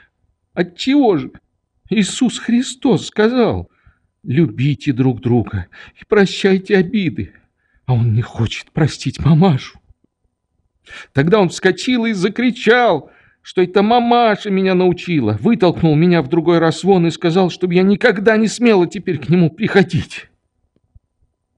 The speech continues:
А я сказал, что я и сама теперь к нему не приду,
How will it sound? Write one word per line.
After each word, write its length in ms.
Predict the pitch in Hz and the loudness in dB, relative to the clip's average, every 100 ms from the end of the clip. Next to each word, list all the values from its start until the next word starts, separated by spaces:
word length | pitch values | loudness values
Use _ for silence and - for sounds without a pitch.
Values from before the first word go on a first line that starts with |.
| _ _ _ _ _ _ _ _ _ _ _ _ _ _ _ _ _ _ | _ _ _ _ _ _ _ _ _ _ _ _ _ _ _ _ _ _
А 160 | 98 113 | -2 0
я 220 | 123 139 | 2 0
сказал, 800 | - - 120 107 147 185 147 - _ _ _ _ _ | -2 -4 -4 -2 -2 -2 -2 -6 _ _ _ _ _
что 280 | - _ 139 | -20 _ -2
я 160 | 135 | -2
и 80 | 135 | -2
сама 400 | - 143 120 110 | -4 -2 0 0
теперь 340 | 104 - 120 - | -4 -10 -12 -12
к 100 | - | -8
нему 220 | 113 107 | -4 -2
не 140 | 101 | -4
приду, 360 | 92 - 95 | -6 -12 -14